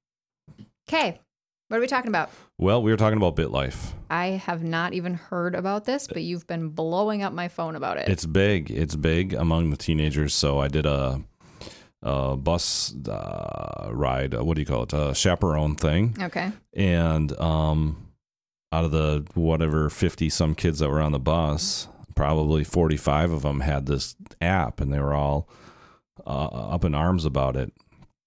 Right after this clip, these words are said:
Speaker 2: And, uh,
Speaker 1: And it's a game, right?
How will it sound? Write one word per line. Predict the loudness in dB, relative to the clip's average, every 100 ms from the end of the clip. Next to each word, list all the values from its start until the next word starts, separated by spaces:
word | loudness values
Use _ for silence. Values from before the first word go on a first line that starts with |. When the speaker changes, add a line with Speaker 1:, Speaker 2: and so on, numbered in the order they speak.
| _ _ _ _ _ _ 0
Speaker 2:
And, | 2 4 4 2 2
uh, | 2 2 2 0 -2 -8 -12 -4
Speaker 1:
And | -2
it's | 0
a | 0
game, | 0 -2 -2 -4 -2
right? | -2 -2